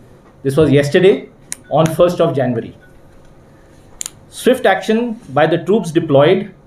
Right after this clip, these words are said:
at the line of control foiled the bid and eliminated the terrorist,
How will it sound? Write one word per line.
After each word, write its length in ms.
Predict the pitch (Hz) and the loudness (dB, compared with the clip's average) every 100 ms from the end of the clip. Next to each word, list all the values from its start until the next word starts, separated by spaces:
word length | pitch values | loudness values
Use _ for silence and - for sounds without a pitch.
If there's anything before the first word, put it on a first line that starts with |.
| - | -6
at 220 | 139 170 | -2 0
the 80 | 202 | 0
line 200 | 170 185 | 2 0
of 140 | - | 0
control 520 | 185 175 185 233 - - - - _ _ _ - - - - | -2 0 2 2 -2 -16 -20 -20 _ _ _ -20 -20 -20 -18
foiled 420 | - 165 214 220 | 0 2 2 2
the 80 | 196 | 2
bid 340 | 165 - - - _ _ - | 2 0 -6 -16 _ _ -4
and 240 | 165 170 | -2 0
eliminated 640 | 147 160 202 190 190 190 165 | 2 2 4 2 2 2 2
the 100 | 156 | -2
terrorist, 560 | 135 123 135 180 - | 2 2 2 -2 -6